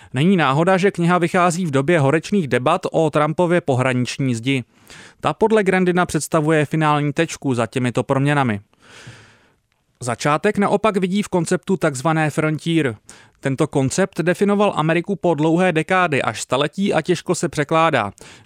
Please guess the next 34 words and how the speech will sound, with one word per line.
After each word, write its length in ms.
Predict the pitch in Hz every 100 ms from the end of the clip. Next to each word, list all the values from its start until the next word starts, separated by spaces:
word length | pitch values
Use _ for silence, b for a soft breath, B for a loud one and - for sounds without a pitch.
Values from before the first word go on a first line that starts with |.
| B
V 100 | -
nejužším 460 | 143 175 - 226
smyslu 440 | - 127 127 196 214
označoval 600 | 180 196 208 226 202 143
hranici 500 | 127 147 180 - 214
mezi 240 | 196 180
už 220 | 190 170 -
kolonizovanou 800 | 127 127 135 143 156 165 175
částí 460 | 185 185 170 - 190
Severní 460 | 190 185 185 196 180
Ameriky 560 | 180 190 185 208 202
a 200 | - 160
divočinou 720 | 139 123 151 175 - 196 214 220
osídlenou 640 | 143 - 165 156 156 151
původním 540 | - 131 123 117 120
obyvatelstvem. 920 | 117 135 151 - 127 - 110 104 98 98 _ B B B B
Tato 260 | - - 131
hranice 460 | 127 139 151 190
byla 200 | 180 196
proto 280 | 196 185 196
z 60 | -
principu 460 | 185 185 208 196
pohyblivá 640 | 175 180 190 156 131 110 101
a 180 | 117
postupně 540 | 117 - - 240 - 180
se 140 | 170
sunula 380 | - 143 135 131
na 120 | 120
západ, 480 | 131 147 - 104 -
dokud 400 | 101 104 - 107
nenarazila 640 | 113 135 165 175 190 196 190
na 140 | 156
pobřeží 460 | - 117 120 101 113
Pacifiku. 600 | 120 - 139 131 -